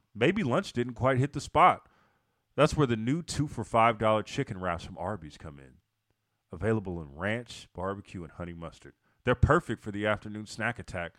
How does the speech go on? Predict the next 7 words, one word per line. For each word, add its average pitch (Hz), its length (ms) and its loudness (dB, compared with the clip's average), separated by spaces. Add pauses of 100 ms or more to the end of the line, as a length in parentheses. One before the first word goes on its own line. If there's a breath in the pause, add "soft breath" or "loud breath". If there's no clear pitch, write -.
(400)
or 139 440 4 (360)
as 107 200 4
an 98 80 -2
add-on 127 340 6
to 123 140 -10
your 120 120 -4
meal. 110 360 -8